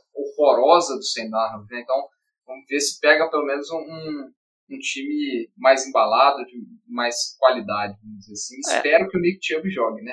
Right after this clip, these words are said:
Speaker 1: Porque senão
Speaker 2: É.
Speaker 1: também aí vai ter tudo pra ser um jogo bom pra essa defesa de novo.
Speaker 2: E o adversário que eles pegaram melhor, assim, que eles conseguiram jogar bem, foi Chargers, né?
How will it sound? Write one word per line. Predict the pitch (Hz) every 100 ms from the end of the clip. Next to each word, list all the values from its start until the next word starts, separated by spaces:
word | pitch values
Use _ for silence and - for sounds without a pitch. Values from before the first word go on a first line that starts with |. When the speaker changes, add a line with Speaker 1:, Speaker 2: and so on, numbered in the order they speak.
| -
Speaker 1:
Porque | _ 117
senão | - 110 120
Speaker 2:
É. | 151 131
Speaker 1:
também | 117 110 117 131
aí | 120 262 269
vai | 127 -
ter | 262 - -
tudo | 294 302
pra | - -
ser | - - 127 - - _ _ _ _ 123
um | 117
jogo | 123 135 113
bom | 123 147
pra | 147
essa | 139 139
defesa | 123 - 120 123
de | - 107
novo. | - _ _ _ _ _
Speaker 2:
E | 147 165 156 -
o | - 165 170 -
adversário | 160 170 175 170 185
que | 175
eles | 175
pegaram | 170 139 147 147
melhor, | 147 139 135 135
assim, | 131 -
que | -
eles | 131
conseguiram | 139 - 143
jogar | 131 139
bem, | 127 143 175
foi | 190 202
Chargers, | - - 135 131 113
né? | 135